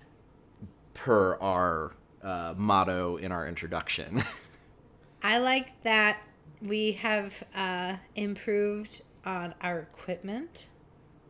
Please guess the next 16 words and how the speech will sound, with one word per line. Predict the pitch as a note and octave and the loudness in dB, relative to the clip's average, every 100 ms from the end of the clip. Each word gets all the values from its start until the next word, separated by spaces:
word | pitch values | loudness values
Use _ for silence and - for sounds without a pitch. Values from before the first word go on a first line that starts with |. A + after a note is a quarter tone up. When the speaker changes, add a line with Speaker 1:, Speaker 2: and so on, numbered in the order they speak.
| - | -14
Speaker 1:
Oh, | - F2+ | -8 -6
Speaker 2:
You | - | -4
Speaker 1:
yes. | G#3 G#3 | -2 -2
Speaker 2:
know, | G3+ G3+ G3+ | -2 -2 -2
we've, | A3+ G#3+ G3 | -2 -2 -2
we've, | G3 G#3 F3+ G3+ | -2 -4 -4 -8
we've | G#3 | -8
stepped | - A3+ G#3+ | -4 -4 -2
it | G#3+ | -2
up | G3+ G#3 | -2 -2
in | G#3 | -4
the | G3 | -4
podcasting | A3 G3+ G#3 A3+ G#3+ G#3+ A3+ G#3 | -2 -4 -2 -4 -4 -4 -8 -6
equipment | A3 G#3 A3 G#3+ | -4 -4 -6 -6
game, | A#3 B3 C#4+ D4+ | -6 -4 -4 -2
and | G3+ G3 | -2 -4